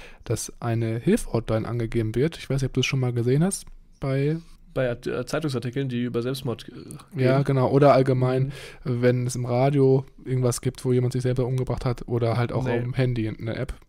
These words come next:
Speaker 2: Nee.
Speaker 1: Okay, ich hab das schon öfter gesehen, also gerade auch, ähm, in, in den Apps, wenn man da Artikel hat, dann wird immer diese Notfallnummer angegeben, weil dieser Werteeffekt halt besagt, das war halt ein Experiment oder das war einfach so ein Vergleich der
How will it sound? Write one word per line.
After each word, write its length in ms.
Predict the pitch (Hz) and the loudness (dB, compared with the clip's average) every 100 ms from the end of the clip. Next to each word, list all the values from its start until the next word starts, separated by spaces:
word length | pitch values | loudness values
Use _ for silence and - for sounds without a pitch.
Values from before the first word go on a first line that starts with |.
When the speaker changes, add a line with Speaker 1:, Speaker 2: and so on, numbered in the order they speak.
| - - - - - | -20 -20 -20 -20 -10
Speaker 2:
Nee. 280 | 127 123 131 - _ - | -6 -6 -8 -18 _ -12
Speaker 1:
Okay, 180 | 131 127 | -6 -2
ich 80 | |
hab 60 | 156 | 2
das 100 | 151 | 4
schon 100 | 160 | 4
öfter 200 | 151 165 | 4 4
gesehen, 320 | 143 135 147 | 4 2 2
also 400 | 131 127 131 123 - - | 2 2 0 0 -8 -10
gerade 300 | 135 131 131 | -4 -2 -2
auch, 320 | 110 127 - - - - - | -2 -4 -6 -18 -20 -14 -4
ähm, 300 | 127 120 113 | -2 0 0
in, 200 | 123 - | -2 -2
in 140 | - 123 | -4 -2
den 100 | 120 | 0
Apps, 300 | 170 - - | -2 -2 0
wenn 80 | |
man 120 | 131 127 | 0 2
da 140 | 131 | 2
Artikel 320 | 127 175 - | 0 -2 -2
hat, 180 | 147 143 | -2 0
dann 120 | 127 | -2
wird 120 | 127 | -2
immer 200 | - 139 | 0 0
diese 260 | 127 123 123 | 0 0 0
Notfallnummer 720 | 120 165 - 139 135 143 139 - | 0 -2 0 0 2 2 2 0
angegeben, 640 | 156 151 143 131 147 170 - _ - - _ - - - - | -4 -4 -4 -4 -2 -4 -8 _ -20 -20 _ -20 -20 -20 -10
weil 440 | 117 117 127 160 - - - | -4 0 2 0 -4 -10 -4
dieser 260 | 120 113 | 0 0
Werteeffekt 720 | 123 139 156 127 123 139 135 | 2 0 0 0 0 -2 -2
halt 280 | 135 131 127 - - - - | 0 0 0 -6 -16 -14 -6
besagt, 420 | 110 117 120 156 | -4 0 0 0
das 180 | 120 - | -2 -2
war 100 | 117 | -2
halt 140 | 113 | -2
ein 100 | 113 | -2
Experiment 640 | 110 - 117 110 117 139 127 | -6 -6 -4 -2 0 0 -2
oder 320 | 110 113 104 | -4 -2 -2
das 240 | 110 - | -4 -8
war 100 | 113 | -6
einfach 180 | 117 110 | -4 -4
so 80 | 113 | -4
ein 100 | 113 | -4
Vergleich 600 | - 113 - 117 123 - | -4 -4 -2 -2 -2 -4
der 300 | 113 113 | -2 -2